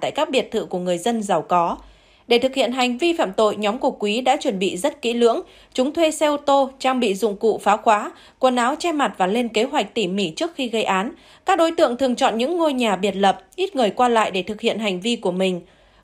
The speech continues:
Cụ thể, vào khoảng không giờ ngày mười tám tháng hai năm hai nghìn không trăm hai mươi ba, sau khi quan sát kỹ lưỡng, Trường điều khiển xe ô tô chở Quý đến nhà chị L T X tại xã An Ninh Tây, huyện Đức Hòa.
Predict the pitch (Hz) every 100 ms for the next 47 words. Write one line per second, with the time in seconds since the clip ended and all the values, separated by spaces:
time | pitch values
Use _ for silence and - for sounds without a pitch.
0 | - 277 277 240 233 233 254 196 339 330
1 | 269 220 202 196 196 190 220 247 247 285
2 | 269 254 254 254 240 196 170 233 220 226
3 | 208 202 202 202 202 - _ - 330 330
4 | 311 277 262 349 339 294 277 269 339 -
5 | - 277 262 262 262 247 185 285 285 277
6 | 262 262 262 180 - 208 214 208 285 220
7 | 196 220 - 233 233 202 175 208 - 370
8 | - - - - 214 262 269 269 262 262
9 | 247 254 247 240 - 254 226 392 269 208
10 | 170